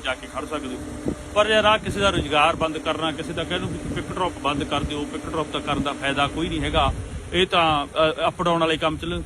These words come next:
ਕਿੱਥੋਂ ਲੱਭ ਕੇ ਲੈ ਕੇ ਆਈਏ ਅਸੀਂ ਅੱਪ ਡਾਊਨ ਦੀਆਂ ਸਵਾਰੀਆਂ? ਜਿਹਨੇ ਤੁਹਾਡੇ ਨਾਲ ਅੱਪ ਡਾਊਨ ਦੇ ਵਿੱਚ ਜਾਣਾ, ਪ੍ਰਧਾਨ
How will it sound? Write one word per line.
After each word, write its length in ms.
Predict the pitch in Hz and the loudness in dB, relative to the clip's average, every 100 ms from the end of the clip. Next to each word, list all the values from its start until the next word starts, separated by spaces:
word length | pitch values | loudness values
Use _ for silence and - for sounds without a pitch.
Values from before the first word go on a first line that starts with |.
| - | -6
ਕਿੱਥੋਂ 280 | - - 214 | -6 -2 4
ਲੱਭ 200 | 208 226 | 4 4
ਕੇ 140 | 226 | 2
ਲੈ 100 | 196 | 2
ਕੇ 120 | 175 | 0
ਆਈਏ 180 | 180 170 | 0 2
ਅਸੀਂ 200 | 160 165 | 0 -2
ਅੱਪ 140 | 147 | -2
ਡਾਊਨ 180 | 151 143 | -4 -4
ਦੀਆਂ 140 | 139 139 | -4 -2
ਸਵਾਰੀਆਂ? 420 | 131 127 120 110 - - - - - - - - - - - - - - - - - - | -2 -2 -6 -10 -6 -6 -4 0 0 0 -6 -12 -20 -20 -20 -20 -20 -20 -20 -20 -18 -16
ਜਿਹਨੇ 480 | 120 139 170 208 220 | -10 -4 -2 0 -2
ਤੁਹਾਡੇ 420 | - 190 139 160 | 0 0 0 0
ਨਾਲ 240 | 170 175 170 | 2 0 0
ਅੱਪ 200 | 156 - | -2 -2
ਡਾਊਨ 240 | 151 156 156 | -2 -2 0
ਦੇ 100 | 156 | -4
ਵਿੱਚ 240 | 151 - | -6 -4
ਜਾਣਾ, 300 | - 127 143 | 0 0 0
ਪ੍ਰਧਾਨ 460 | 156 170 160 135 | -2 -2 -2 -2